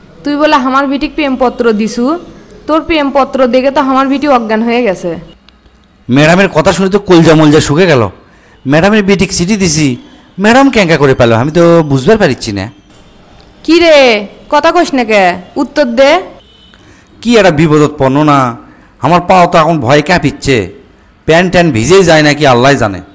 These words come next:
Speaker 2: ম্যাডামের ক্লাসও তো আমি জীবনে পড়া দিছি কিনা আমার তো মনে নাই। এমনিতেই ডাইনি ম্যাডাম, আমাকে দেখবারই পারে না। এর উপর আবার তার বেটিক চিঠি দিছি, তাই পরে আবার অজ্ঞান হসে।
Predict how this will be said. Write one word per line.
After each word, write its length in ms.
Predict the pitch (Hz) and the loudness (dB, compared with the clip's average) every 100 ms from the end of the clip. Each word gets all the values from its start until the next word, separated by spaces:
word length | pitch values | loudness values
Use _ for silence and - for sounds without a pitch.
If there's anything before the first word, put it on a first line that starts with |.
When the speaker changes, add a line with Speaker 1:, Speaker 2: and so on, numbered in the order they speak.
| _ _ _ _ - | _ _ _ _ -4
Speaker 2:
ম্যাডামের 380 | 131 165 180 165 | 0 2 0 0
ক্লাসও 280 | 147 165 | 0 -2
তো 80 | 175 | 0
আমি 140 | 165 160 | -2 -2
জীবনে 340 | 135 147 156 | -2 0 0
পড়া 260 | 151 139 190 | -2 0 0
দিছি 220 | 208 196 | -2 -6
কিনা 220 | 185 180 | -6 -4
আমার 180 | 147 160 | -2 -4
তো 100 | 156 | -4
মনে 240 | 147 131 | -2 -2
নাই। 240 | 120 117 92 - _ _ _ _ | -2 -4 -8 -18 _ _ _ _
এমনিতেই 440 | 165 202 240 233 226 | -4 -2 0 0 2
ডাইনি 320 | 160 151 160 | 2 4 2
ম্যাডাম, 340 | 143 113 98 87 - _ _ - | 2 2 -2 -4 -20 _ _ -4
আমাকে 220 | 147 151 | -2 0
দেখবারই 440 | 151 180 214 226 | 0 -2 0 0
পারে 260 | 190 135 107 | 2 0 0
না। 120 | 92 82 - _ _ _ _ - | -4 -12 -20 _ _ _ _ 0
এর 180 | 214 | 2
উপর 180 | 254 226 | 2 2
আবার 200 | 214 190 | 2 2
তার 240 | 175 196 214 | 2 0 0
বেটিক 280 | 202 196 - | -2 -4 -8
চিঠি 220 | 175 180 | -8 -8
দিছি, 200 | 202 180 | -6 -8
তাই 240 | 170 170 175 | -2 -2 0
পরে 200 | 156 170 | 0 0
আবার 140 | 170 | 0
অজ্ঞান 340 | 151 127 120 110 | -2 -4 -4 -6
হসে। 320 | 104 98 | -6 -8